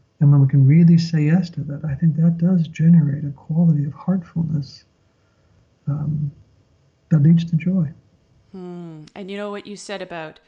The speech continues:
Speaker 2: how when we, uh, I can't remember your exact words, but how we, when we negate the rest of it, that sort of plays into what you said earlier about our flatlined culture.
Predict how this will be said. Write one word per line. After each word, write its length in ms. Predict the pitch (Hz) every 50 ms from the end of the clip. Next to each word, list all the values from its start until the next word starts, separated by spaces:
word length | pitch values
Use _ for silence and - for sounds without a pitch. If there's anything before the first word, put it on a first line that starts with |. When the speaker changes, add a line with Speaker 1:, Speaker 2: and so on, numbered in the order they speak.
| _ _ _ _ _ _ _ _
Speaker 2:
how 540 | _ - 190 180 170 165 160 160 156 156 -
when 240 | - 170 170 165 165
we, 340 | 165 165 156 156 151 - _ _ -
uh, 300 | 175 165 160 151 147 147 -
I 80 | -
can't 180 | 175 - 185 107
remember 180 | 160 175 175 175
your 100 | 160 156
exact 340 | 151 - 170 156 156 _
words, 260 | 160 160 170 165 156 _
but 160 | - 156 151
how 180 | _ - 156
we, 140 | 147 156 151 147
when 220 | 151 156 156 156
we 120 | 151 151
negate 520 | 151 147 147 147 143 - 156 147 147 - _
the 80 | 165
rest 280 | 151 151 156 170 - -
of 80 | 160 143
it, 120 | 143 139
that 200 | - 151 151 -
sort 160 | - - 170
of 80 | 147 -
plays 340 | - - 180 165 156 151 160
into 420 | 160 165 156 - - 156 147 147
what 200 | 143 151 - -
you 120 | 160 156
said 260 | 147 - - 156 151 -
earlier 320 | - 160 160 160 160 156 147
about 220 | 143 143 139 139
our 140 | 139 135 139
flatlined 680 | _ _ - 147 143 135 - - 160 156 143 135 135 -
culture. 440 | _ - 156 143 - - - -